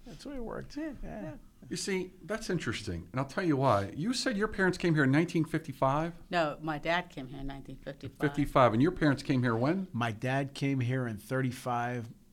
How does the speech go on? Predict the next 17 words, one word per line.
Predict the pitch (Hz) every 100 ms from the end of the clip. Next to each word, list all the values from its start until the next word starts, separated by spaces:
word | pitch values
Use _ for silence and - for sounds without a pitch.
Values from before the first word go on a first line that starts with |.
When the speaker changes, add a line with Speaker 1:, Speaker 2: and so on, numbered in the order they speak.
| -
Speaker 1:
He | 127
was | 110
born | 117 120
in | 95
twenty-eight. | - 113 107 113 110 - - - -
My | 110
mom | 117 120
came | 113 120 117
here | 101 117
in | 113
sixty-two. | 101 - - - - 110 101 - - 131 120 113
She | 101 120
was | 107
born | 101 107
in | 107
thirty, | - 110 110
sixty-three. | - 160 - 110 131 131